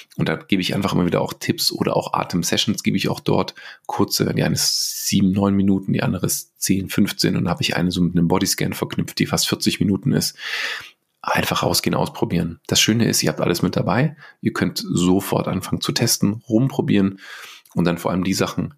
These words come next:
finden, die für euch jetzt gerade im Moment gut sind. Weil ich habe zum Beispiel auch angefangen, wie viele draußen, mit eher aktivierenden Übungen. Ja, viele kommen ja von Wim Hof und Co. und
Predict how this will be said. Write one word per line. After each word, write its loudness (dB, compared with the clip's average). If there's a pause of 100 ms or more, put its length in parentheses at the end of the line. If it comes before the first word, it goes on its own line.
(160)
finden, 0 (240)
die 2
für 0
euch -2
jetzt 0
gerade 0
im -4
Moment -4
gut -4
sind. -4 (840)
Weil 0 (200)
ich -2
habe 0
zum 2
Beispiel 0
auch -4
angefangen, 0
wie 2
viele 0
draußen, 2
mit -2
eher 2
aktivierenden 2
Übungen. 4
Ja, 0
viele -2
kommen -2
ja 0
von -2
Wim 0
Hof -2
und -2
Co. 4
und -2